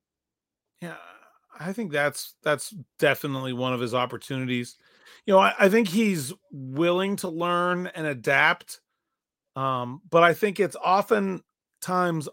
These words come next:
a lot of, he's willing to learn and adapt,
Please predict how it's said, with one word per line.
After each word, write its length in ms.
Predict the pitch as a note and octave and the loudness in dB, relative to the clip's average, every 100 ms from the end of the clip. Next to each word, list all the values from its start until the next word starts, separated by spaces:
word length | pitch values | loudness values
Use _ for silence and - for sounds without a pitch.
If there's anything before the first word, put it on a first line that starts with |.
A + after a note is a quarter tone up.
| - | -6
a 60 | |
lot 340 | D3+ D3+ D#3+ D3+ | 0 4 6 6
of, 440 | C#3+ C3 A2 - _ _ _ _ _ _ _ _ _ _ _ _ _ _ _ - - - | 6 4 -4 -18 _ _ _ _ _ _ _ _ _ _ _ _ _ _ _ -20 -20 -4
he's 200 | G#3+ A#3 | 0 4
willing 240 | D#4 D#4 | 4 8
to 80 | B3+ | 8
learn 340 | F#3+ G3 G3+ | 10 8 8
and 120 | F#3 | 4
adapt, 640 | E3 B2+ C#3+ C3 A#2 - | 2 2 4 4 0 -8